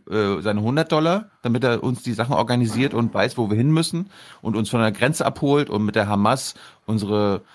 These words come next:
Permits einholt, weil das ist ja nicht nur so, dass wenn du ankommst in Israel,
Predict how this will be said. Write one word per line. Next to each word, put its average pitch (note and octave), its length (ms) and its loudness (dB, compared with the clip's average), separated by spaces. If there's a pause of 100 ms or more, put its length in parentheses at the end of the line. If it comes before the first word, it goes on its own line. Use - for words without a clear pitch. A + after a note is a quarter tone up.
(240)
Permits C#3+ 720 0
einholt, C#3 580 0
weil G#2+ 80 0
das A2 100 -4
ist A#2 120 -4
ja C3+ 80 2
nicht A#2+ 180 -2
nur A#2+ 160 2
so, A#2+ 260 2
dass A2+ 200 -2
wenn A#2+ 100 2
du G#2+ 80 2
ankommst B2+ 480 0
in G#2 60 -6
Israel, A2+ 500 0